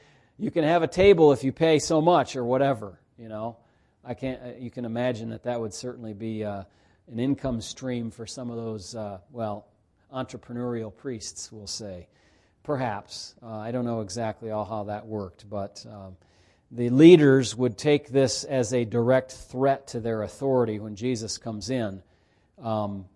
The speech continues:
you know, they were allowing this kind of commercial activity to ag-, to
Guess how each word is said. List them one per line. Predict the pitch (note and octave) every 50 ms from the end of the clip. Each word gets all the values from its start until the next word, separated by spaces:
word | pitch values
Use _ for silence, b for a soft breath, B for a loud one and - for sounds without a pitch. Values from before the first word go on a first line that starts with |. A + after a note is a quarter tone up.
| _ _ _
you | C3+ B2+
know, | B2 B2
they | A2+ A#2+ D3 D#3 E3+ F3 E3+ E3
were | D#3 C#3+ C#3+ C#3 C3+ C3+
allowing | C3+ B2+ C3 C#3 C#3+ D#3+ E3+ F3 E3+ D#3+ D#3 D3 C#3+ C3
this | C#3 B2+ - -
kind | - D#3 C#3+ C#3 C3+
of | B2+ A#2 - - _ _ -
commercial | - C3+ D3 E3+ F#3+ - - D#3+ D3 C#3+
activity | C3 B2 - - G3 G#3 F#3 F3+ D#3 C#3
to | - - D3 C#3+
ag-, | B2+ A2 B2+ C#3+ C3+ C#3+ -
to | - C#3+ C3 B2 B2